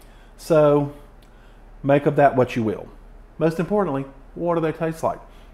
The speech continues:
Was the almond flour a good combina-, uh, a good solution to, to soaking up some of that fat and that juice? Or was the bacon and the, um, uh, heavy cream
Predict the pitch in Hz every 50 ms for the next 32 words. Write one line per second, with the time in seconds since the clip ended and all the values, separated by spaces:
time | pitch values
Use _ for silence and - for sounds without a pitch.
0 | - - 123 127 117 117 123 120 117 123 135 135 143 - 151 143 143 147 151 151
1 | 143 143 160 156 151 - 165 160 160 160 160 170 - - 135 131 127 127 127 123
2 | 131 151 147 151 - 147 139 143 151 147 - 175 165 - 139 127 123 - - -
3 | - - - - 113 - - 139 135 135 147 143 147 147 147 - 156 151 151 151
4 | 151 135 - - 151 151 151 139 143 147 143 147 131 139 151 185 202 - - -
5 | - - - - - - - - - - 120 123 127 120 120 131 127 113 110 120
6 | 113 113 131 131 147 147 170 165 165 156 - - - - - - - - - -
7 | - - - - 131 127 127 127 127 127 127 135 135 131 127 127 127 127 127 127
8 | 123 117 - - - - - - - - - - - - - - - - - -
9 | - - - - - - - 117 113 110 107 - - - 143 139 139 139 127 131
10 | - 156 156 160 156 143 135 131 139 135 - 123 123